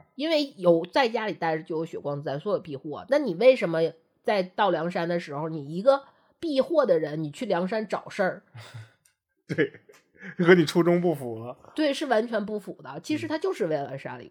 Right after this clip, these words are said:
Speaker 1: 固，
Speaker 2: 嗯。
Speaker 1: 那他又发现这个李固这个时候杀不了，他觉得那行，李固车什么我不要了，他原来也没有打算要，
Speaker 2: 嗯。
Speaker 1: 我回家，然后他就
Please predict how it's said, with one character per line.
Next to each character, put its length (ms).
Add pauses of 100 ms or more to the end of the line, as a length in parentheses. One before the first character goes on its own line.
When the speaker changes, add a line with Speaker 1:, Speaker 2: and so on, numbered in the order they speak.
Speaker 1:
固， 200
Speaker 2:
嗯。 40
Speaker 1:
那 120
他 100
又 160
发 160
现 140
这 100
个 80
李 80
固 160
这 220
个 100
时 80
候 80
杀 220
不 100
了， 240 (480)
他 140
觉 160
得 260 (280)
那 120
行， 480
李 160
固 340 (200)
车 320
什 120
么 120
我 120
不 140
要 180
了， 140
他 80
原 100
来 160
也 60
没 80
有 140
打 120
算 140
要， 160
Speaker 2:
嗯。 220 (140)
Speaker 1:
我 140
回 300
家， 400 (480)
然 220
后 120
他 140
就 240